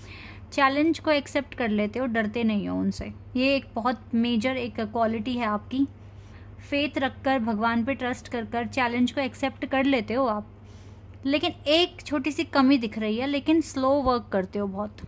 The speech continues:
ये चीज़ दिख रही है आपके अंदर। जल्दी जल्दी नहीं करते हो, Overthinking बहुत करते हो, किसी भी चीज़ को लेकर बार बार सोचना, सोच में ही खो जाना,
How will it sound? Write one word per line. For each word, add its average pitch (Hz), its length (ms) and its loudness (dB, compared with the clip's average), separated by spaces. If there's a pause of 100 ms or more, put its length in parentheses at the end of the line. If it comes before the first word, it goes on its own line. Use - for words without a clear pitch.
(600)
ये 254 140 0
चीज़ 269 240 -2
दिख 208 220 -2
रही 208 180 0
है 214 80 -4
आपके 214 280 -6
अंदर। 214 300 -2 (800)
जल्दी 269 260 4
जल्दी 302 280 4
नहीं 311 180 8
करते 214 340 -2
हो, 202 180 -4 (1120)
Overthinking 254 720 4
बहुत 214 260 4
करते 208 340 -4
हो, 202 160 -8 (560)
किसी 294 200 0
भी 302 100 0
चीज़ 285 280 -2
को 294 100 0
लेकर 269 340 0
बार 240 320 6
बार 247 220 0
सोचना, 226 880 -2
सोच 302 440 0
में 302 180 4
ही 320 80 2
खो 285 300 2
जाना, 247 640 2